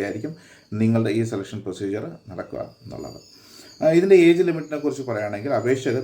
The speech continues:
ഇരുപത്തിയൊന്ന് വയസ്സിനും ഇരുപത്തിയേഴ് വയസ്സിനും ഇടയിൽ ജനിച്ചവരായിരിക്കണം എന്നുള്ളതാണ്. സെലക്ഷൻ പ്രൊസീജിയറൊക്കെ നേരത്തെ പറഞ്ഞ പോലെ തന്നെയാണ്. ആം, ആപ്ലിക്കേഷൻ,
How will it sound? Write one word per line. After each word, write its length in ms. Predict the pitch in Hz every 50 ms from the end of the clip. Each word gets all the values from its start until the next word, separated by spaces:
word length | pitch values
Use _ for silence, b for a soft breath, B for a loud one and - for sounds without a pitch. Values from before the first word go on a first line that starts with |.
| 92 117
ഇരുപത്തിയൊന്ന് 460 | 120 127 127 135 139 147 143 139 135 127
വയസ്സിനും 420 | 113 101 98 - 110 120 117 - - 113
ഇരുപത്തിയേഴ് 640 | 110 120 120 131 127 - - 113 107 107 110 120 131 120 104
വയസ്സിനും 360 | 95 98 95 - 107 110 110 - - 98
ഇടയിൽ 340 | 92 95 98 104 117 - - - _ -
ജനിച്ചവരായിരിക്കണം 800 | 95 90 90 87 - 95 92 90 90 80 87 95 - 120 135 - -
എന്നുള്ളതാണ്. 420 | 95 90 85 - - - - - - - B B B B B B B B -
സെലക്ഷൻ 300 | 135 135 143 143 170 160
പ്രൊസീജിയറൊക്കെ 640 | 160 147 131 131 - 131 123 131 127 127 127 139 127 117
നേരത്തെ 260 | 110 107 113 120 123 117 113
പറഞ്ഞ 220 | 107 104 110 113 107 110
പോലെ 160 | 104 107 104 104
തന്നെയാണ്. 360 | 104 104 104 98 98 107 147 185 B B B B B B B - 104
ആം, 280 | 104 101 98 95 95 98 113 113 - - - - 110
ആപ്ലിക്കേഷൻ, 540 | - 123 113 120 113 113 127 127 127 113